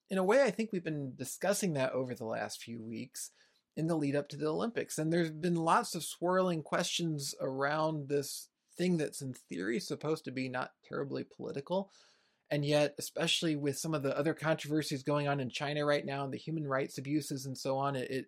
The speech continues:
feels more political. It feels palpable that, that there's this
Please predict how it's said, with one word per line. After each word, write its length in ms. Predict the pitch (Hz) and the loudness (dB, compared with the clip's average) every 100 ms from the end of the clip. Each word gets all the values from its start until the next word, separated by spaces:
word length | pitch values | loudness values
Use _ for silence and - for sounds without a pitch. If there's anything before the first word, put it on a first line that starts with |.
| - - | -10 -8
feels 440 | 180 208 202 165 151 | 6 10 10 8 0
more 220 | 139 135 | 2 0
political. 560 | - 135 131 120 127 | -2 -6 -4 -6 -6
It 80 | 120 - | -8 -4
feels 260 | 147 156 - | -4 -4 -6
palpable 600 | - - 156 143 117 117 | -4 -2 -2 -4 -4 -2
that, 180 | 120 107 - - - - - - | -2 -6 -10 -20 -20 -20 -20 -6
that 120 | 143 | 0
there's 220 | 147 139 | 2 2
this 280 | 139 127 - | 2 2 0